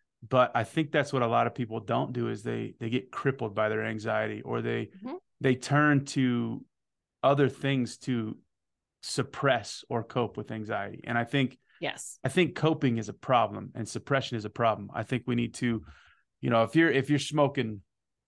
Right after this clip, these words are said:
Speaker 1: you know, weed to get rid of anxiety every single night, or taking edibles every single night to get rid of anxiety, or you're having, you're having a drink to get rid of anxiety,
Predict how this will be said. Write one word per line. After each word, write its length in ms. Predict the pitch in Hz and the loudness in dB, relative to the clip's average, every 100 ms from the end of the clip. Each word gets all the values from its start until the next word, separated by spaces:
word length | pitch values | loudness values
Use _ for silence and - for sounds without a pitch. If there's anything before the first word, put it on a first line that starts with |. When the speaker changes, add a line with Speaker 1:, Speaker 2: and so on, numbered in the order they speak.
| _ _ - | _ _ -8
Speaker 1:
you 100 | 123 | -4
know, 120 | 113 | -2
weed 340 | 117 156 147 | 4 4 4
to 80 | 143 | 0
get 140 | 117 127 | -4 -2
rid 120 | 127 | -2
of 120 | 117 | -2
anxiety 800 | 117 110 120 117 117 113 110 - | -4 0 2 2 0 -4 -8 -4
every 440 | 131 139 110 120 110 | 0 0 0 -2 -2
single 340 | - 131 113 | -2 -2 0
night, 280 | 110 117 110 | 0 2 0
or 40 | |
taking 280 | 104 123 117 | -2 -2 0
edibles 300 | 117 110 107 | -2 -2 -4
every 220 | 135 127 113 | -2 0 0
single 220 | 127 113 | -2 -2
night 180 | 113 104 | -2 -4
to 60 | |
get 120 | 113 | -8
rid 120 | 110 107 | -6 -6
of 100 | 104 | -8
anxiety, 500 | 104 113 113 110 107 | -4 -2 -2 -2 -4
or 120 | 117 | -2
you're 140 | 117 113 | -2 -4
having, 340 | 127 120 120 - _ - _ _ | -4 -2 -4 -6 _ -20 _ _
you're 120 | 131 | 4
having 180 | 143 131 | 4 4
a 40 | 113 | 2
drink 380 | 123 143 123 | 4 4 2
to 80 | - | -4
get 140 | 110 - | -10 -2
rid 200 | 120 120 | 0 2
of 80 | 113 | 0
anxiety, 640 | 110 104 104 104 101 | -2 -2 -2 -4 -6